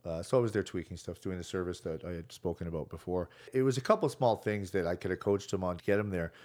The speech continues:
But if we had been old school thirty years ago, the carpenters would have put a string line on it, metal bead, and we wouldn't have had the issues I had today. And what happened was there was broken board behind the paper metal bead, which was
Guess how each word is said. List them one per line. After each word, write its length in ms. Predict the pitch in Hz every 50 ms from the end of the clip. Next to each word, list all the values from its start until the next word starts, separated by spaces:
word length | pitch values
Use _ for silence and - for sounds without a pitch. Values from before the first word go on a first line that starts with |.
| - - - _ _ _
But 180 | - 107 101 98
if 160 | 98 95 -
we 80 | 120 120
had 220 | 117 120 117 113 107
been 140 | 110 104
old 240 | 107 113 131 143 139
school 240 | - - 123 107 101
thirty 260 | - - 107 104 98
years 300 | 98 117 147 165 156 139
ago, 400 | 123 101 101 95 92 92 90 - - - - - - - _ _ _
the 80 | - 104
carpenters 560 | - - 127 139 135 - 120 110 107 101 98 110
would 80 | 110
have 100 | 104 -
put 100 | - 104
a 40 | 90
string 300 | - - - 117 113 110
line 200 | 107 104 104 101
on 140 | 98 98 98
it, 100 | - 92
metal 280 | 101 110 113 117 107
bead, 260 | 90 - 113 110 104 98
and 80 | 92
we 80 | 98 107
wouldn't 200 | 104 110 101 101
have 100 | 107 104
had 60 | 92
the 80 | 98 98
issues 260 | 101 - - 95 87
I 80 | 92 85
had 240 | 87 85 85 85 -
today. 180 | - 90 78 76
And 120 | 76 87
what 100 | 95 98
happened 280 | 110 110 113 - 101 95
was 100 | 90 87
there 60 | 85
was 80 | 82 82
broken 340 | 92 127 139 139 - 139 127
board 300 | 113 110 113 113 110 98
behind 360 | 104 90 95 101 98 95 92
the 100 | 92 87
paper 320 | - - 110 117 120 - 107
metal 220 | 110 107 101 98
bead, 260 | 87 104 95 95 90 85
which 200 | 85 82 - -
was 160 | 87 80 -